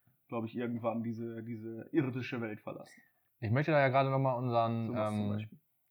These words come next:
Speaker 2: unseren treuen Zuhörer und Zuhörerinnen und Zuhöreres
Speaker 1: Zu-,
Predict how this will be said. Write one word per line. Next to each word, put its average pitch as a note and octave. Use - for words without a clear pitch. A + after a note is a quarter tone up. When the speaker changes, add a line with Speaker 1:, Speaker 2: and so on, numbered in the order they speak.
Speaker 2:
unseren G#2
treuen C3+
Zuhörer A2
und G#2
Zuhörerinnen B2
und G2+
Zuhöreres G2+
Speaker 1:
Zu-, D2+